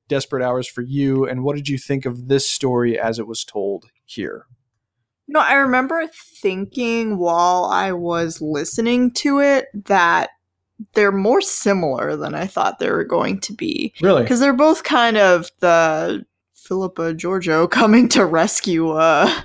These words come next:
Speaker 1: Yeah,
Speaker 2: a,
Speaker 1: kind of.
Speaker 2: <laughs> a colony in distress. <laughs>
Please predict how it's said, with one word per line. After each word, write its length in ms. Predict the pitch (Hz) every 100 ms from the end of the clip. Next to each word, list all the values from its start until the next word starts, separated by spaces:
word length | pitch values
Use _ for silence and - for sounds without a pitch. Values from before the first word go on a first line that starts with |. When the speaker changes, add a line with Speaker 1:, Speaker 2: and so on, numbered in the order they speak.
| -
Speaker 1:
Yeah, 240 | 170 262
Speaker 2:
a, 280 | 302 185 180
Speaker 1:
kind 260 | 330 - 269
of. 260 | 240 254 -
Speaker 2:
<laughs> 40 | 180
a 200 | 180 175
colony 720 | - 214 214 180 175 165 170
in 480 | 175 165 160 170 - - - - - -
distress. 760 | - - 247 165 185 - -
<laughs> 260 | - 294